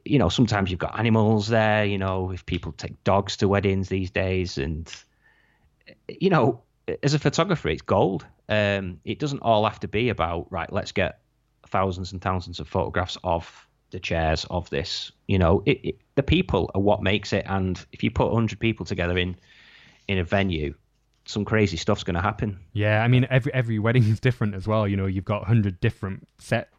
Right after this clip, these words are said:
Speaker 2: of people at every single wedding, all doing different things, behaving differently as well. And, you know, sometimes it's, it's very sort of sedate and very quiet and very
Speaker 1: It
Speaker 2: relaxed,
Speaker 1: can
Speaker 2: and
Speaker 1: be.
Speaker 2: sometimes it's just completely crazy, and, and,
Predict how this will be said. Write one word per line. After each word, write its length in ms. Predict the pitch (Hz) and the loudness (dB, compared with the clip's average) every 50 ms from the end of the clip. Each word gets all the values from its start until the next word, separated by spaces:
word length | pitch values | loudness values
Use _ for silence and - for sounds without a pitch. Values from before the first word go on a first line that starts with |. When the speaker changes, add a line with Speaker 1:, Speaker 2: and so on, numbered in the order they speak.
| _ _ _ _ _ - - | _ _ _ _ _ -12 -10
Speaker 2:
of 120 | 113 98 - - | -10 -8 -6 -2
people 420 | 113 113 113 - 101 95 90 87 - | -2 -2 -2 -2 -6 -8 -8 -8 -10
at 120 | 107 - | -8 -6
every 240 | - - 104 92 104 | -4 -4 -4 -4 -4
single 320 | 95 - 104 101 95 92 | -4 -2 -2 -2 -2 -2
wedding, 400 | 95 104 107 113 98 92 90 90 - - - - - - - _ _ - | 0 2 2 2 2 0 -4 -6 -10 -12 -20 -20 -20 -20 -20 _ _ 2
all 180 | 135 131 123 | 4 4 4
doing 260 | 110 92 110 104 101 | 4 2 0 0 0
different 320 | 98 104 95 - 95 95 - | 0 0 -2 -4 -4 -4 -2
things, 300 | - 104 101 98 98 - | 0 2 2 2 0 2
behaving 540 | - 101 92 107 107 107 92 101 101 98 95 | 2 2 4 6 6 6 6 4 4 4 2
differently 480 | 110 101 - - 107 104 101 98 95 | 2 0 0 0 -2 -2 -2 0 0
as 120 | 98 95 - | 0 2 4
well. 220 | 113 110 107 101 | 4 4 6 4
And, 140 | 98 98 101 | 4 2 2
you 80 | 104 | 2
know, 180 | 101 95 92 87 - - - - - - | 2 2 0 -2 -4 -10 -20 -20 -20 -8
sometimes 440 | - - 147 135 120 110 110 101 87 | -2 2 4 4 6 6 4 4 2
it's, 220 | 107 95 - - - | 0 -4 -4 -6 -8
it's 160 | - 110 - - | -8 -8 -6 -2
very 280 | 98 113 107 104 101 | 2 2 2 2 2
sort 220 | 98 - 113 104 107 | 0 -2 -2 -2 -2
of 220 | 107 98 90 - _ _ _ _ _ _ _ _ - | -4 -4 -6 -8 _ _ _ _ _ _ _ _ -8
sedate 440 | - - 131 104 117 139 196 233 208 | -2 0 0 2 2 2 2 0 0
and 140 | 165 131 110 | -2 0 0
very 200 | 110 107 104 104 | 2 0 0 0
quiet 380 | - - - 147 160 185 - | 0 0 2 2 2 2 0
and 80 | 139 123 | 0 0
very 220 | 113 117 113 110 | 0 0 0 0
Speaker 1:
It 20 | 113 | -2
Speaker 2:
relaxed, 360 | 117 123 131 139 151 117 104 104 | -4 -4 -4 -4 -4 -4 -2 0
Speaker 1:
can 80 | 113 | 2
Speaker 2:
and 40 | 113 | 2
Speaker 1:
be. 40 | 127 | 2
Speaker 2:
sometimes 720 | 156 - - 120 123 123 117 110 156 139 131 127 104 98 101 104 | 2 2 2 4 4 4 6 6 8 8 6 4 0 -4 -8 -8
it's 240 | 120 113 107 98 101 | -6 -6 -6 -8 -10
just 240 | - - 104 - - | -10 -10 -10 -8 -4
completely 720 | - 104 101 104 - - - - 107 107 107 104 98 95 | -2 0 0 -2 -2 -6 -6 -2 -2 -2 -2 -2 -6 -4
crazy, 500 | - - 107 107 101 101 98 98 98 95 | -2 0 2 2 4 2 2 0 -2 -2
and, 200 | 95 95 98 107 | 0 0 0 0
and, 160 | - 113 107 | 0 0 0